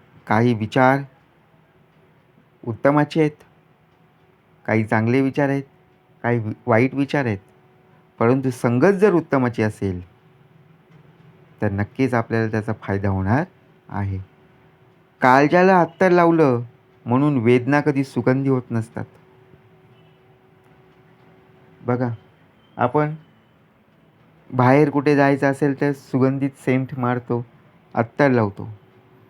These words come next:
परंतु एखाद्याने आपलं मन दुखावलं आहे तर त्यावर अत्तर मारून किंवा सेंट मारून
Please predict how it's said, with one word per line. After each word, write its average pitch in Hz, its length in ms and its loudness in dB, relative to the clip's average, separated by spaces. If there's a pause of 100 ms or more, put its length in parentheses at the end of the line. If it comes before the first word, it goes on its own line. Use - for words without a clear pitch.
(320)
परंतु 214 460 2 (120)
एखाद्याने 214 500 4
आपलं 202 380 0
मन 196 220 0
दुखावलं 170 420 0
आहे 123 160 0 (520)
तर 131 100 -4
त्यावर 147 320 2
अत्तर 160 380 0
मारून 151 300 0
किंवा 151 200 0
सेंट 151 300 -2
मारून 139 400 -2